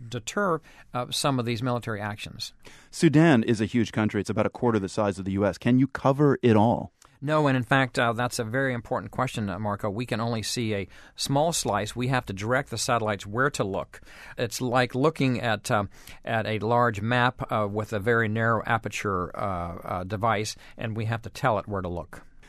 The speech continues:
Speaker 2: You guys are almost like kind of private sector, uh, spies.
Speaker 1: Well, the government of Sudan has accused us of that.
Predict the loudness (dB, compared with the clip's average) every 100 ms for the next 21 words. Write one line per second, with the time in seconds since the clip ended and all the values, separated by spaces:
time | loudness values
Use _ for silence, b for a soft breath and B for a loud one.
0 | b b 2 4 4 4 6 4 4 0
1 | 0 -4 -2 0 2 0 0 -2 -2 0
2 | 2 2 2 0 -2 -2 -2 0 -4 -10
3 | -18 b b b 0 2 2 2 4 4
4 | 6 4 2 -2 -2 -2 2 4 4 2
5 | -2 -4 -2 0 0 0 -2 -2 -4 -2
6 | -4 -4 -8